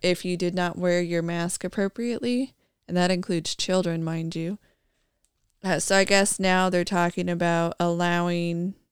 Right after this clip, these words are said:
oh, sorry, not Alaska, American. American, United, and Delta have indicated that they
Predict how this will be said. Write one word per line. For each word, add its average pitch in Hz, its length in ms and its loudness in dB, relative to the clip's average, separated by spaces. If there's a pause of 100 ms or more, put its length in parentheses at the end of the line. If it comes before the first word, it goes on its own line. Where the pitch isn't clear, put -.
oh, 202 80 8
sorry, 202 240 6
not 180 200 2
Alaska, 165 400 -2
American. 180 680 -2
American, 208 460 2
United, 185 440 0
and 175 160 -2
Delta 170 340 0
have 170 240 0
indicated 170 640 0
that 165 220 -6
they 170 420 -2